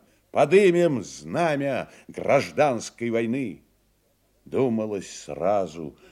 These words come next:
пушка-печка чихнет огнем и сдунет гнилью. Потом поди, ищи человечка, поди, вспоминай его фамилию.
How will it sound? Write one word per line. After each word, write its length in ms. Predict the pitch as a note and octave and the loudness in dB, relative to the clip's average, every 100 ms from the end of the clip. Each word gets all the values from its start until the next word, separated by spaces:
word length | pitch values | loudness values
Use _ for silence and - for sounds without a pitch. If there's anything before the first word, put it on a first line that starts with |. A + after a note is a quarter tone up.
| _ - | _ -4
пушка-печка 1200 | G#2+ A2+ - A2 - G#2 A#2+ - - - G#2+ - - - | -2 -2 -4 -6 0 2 2 2 -8 -2 -2 -2 -18 -8
чихнет 640 | A2+ B2 F#2 C#3+ D#3+ D3 | -4 -4 0 4 6 4
огнем 600 | C3+ C3 D3+ C#3+ A2+ - _ | 2 2 4 4 4 -2 _
и 120 | A2+ | -6
сдунет 800 | B2 F#2+ D#2+ G3+ G3+ F#3 F#3 B2 | -6 -10 2 6 6 6 4 2
гнилью. 800 | F#2+ C#3+ F#3 F3 D#3+ D#3+ C#3+ - - _ | 0 4 6 4 4 4 2 2 -12 _
Потом 440 | G2+ G#2 C#3 B2+ | -4 0 -2 0
поди, 600 | - G#2+ G#2 D3 A2 D2+ _ - | -2 -2 -2 -6 -6 -10 _ -10
ищи 480 | F2+ - - D3 - | -10 -8 -8 -8 -8
человечка, 800 | F#2+ F2+ F#2 B2 G2 - G2 | -6 -4 0 0 -2 -6 -6
поди, 560 | E2+ G#2+ A2 F#3 F3+ B2+ | 2 2 2 0 0 -2
вспоминай 720 | - - A2 A2 D3 F#3+ F3 | -8 -8 -4 0 2 4 4
его 200 | D#3+ D#3+ | 4 2
фамилию. 760 | - C#3 E3+ F3 C3+ A#2+ E2+ | 2 0 2 0 0 -4 -6